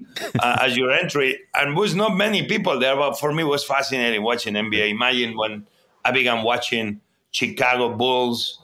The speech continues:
uh, playing the New York Knicks, uh, Ewing against Jordan. <laughs> Um, uh, for me was like,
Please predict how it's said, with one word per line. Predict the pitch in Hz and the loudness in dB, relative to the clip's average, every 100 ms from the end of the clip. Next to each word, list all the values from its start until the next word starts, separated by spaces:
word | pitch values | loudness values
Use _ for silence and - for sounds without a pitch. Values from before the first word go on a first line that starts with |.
| _ _ _ _ | _ _ _ _
uh, | 120 117 107 | 0 2 0
playing | 127 127 123 | 0 2 2
the | 120 | 0
New | 123 | 2
York | 120 120 117 110 - _ - | 2 2 2 0 -4 _ -10
Knicks, | 110 123 123 - - - | 0 0 0 -4 -10 -4
uh, | 117 113 113 - _ - | -2 0 -2 -6 _ -2
Ewing | 156 143 123 117 | 2 2 2 2
against | 117 117 104 | 2 0 0
Jordan. | 127 139 123 113 113 - _ - | 0 0 0 -2 -6 -14 _ -4
<laughs> | 156 - - | -4 -2 -2
Um, | 127 123 117 117 113 110 - - _ - | 0 2 2 0 -2 -8 -8 -16 _ -2
uh, | 120 113 107 107 | 0 2 0 -2
for | - 131 | 0 0
me | 135 | 2
was | 143 127 120 | 2 2 2
like, | 110 | 2